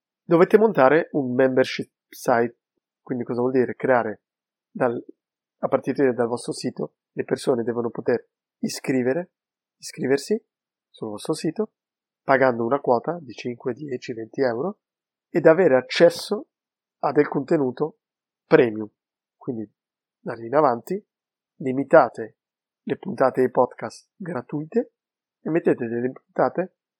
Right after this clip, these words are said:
esclusive per la vostra area di, dei membri,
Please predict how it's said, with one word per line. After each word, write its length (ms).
esclusive 880
per 380
la 100
vostra 360
area 400
di, 340
dei 160
membri, 420